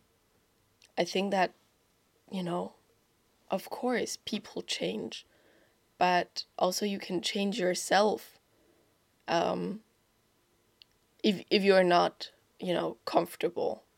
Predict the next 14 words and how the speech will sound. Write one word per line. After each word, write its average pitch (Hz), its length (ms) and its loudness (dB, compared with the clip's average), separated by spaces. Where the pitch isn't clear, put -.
in 165 160 -4
your, - 240 -4
in 185 120 0
your 175 160 0
own 175 160 -2
body, 180 260 -2
whether 175 360 4
that's 185 340 -4
your 180 100 4
appearance 196 500 2
or 175 140 6
your - 240 0
mindset 202 840 6
or 170 420 2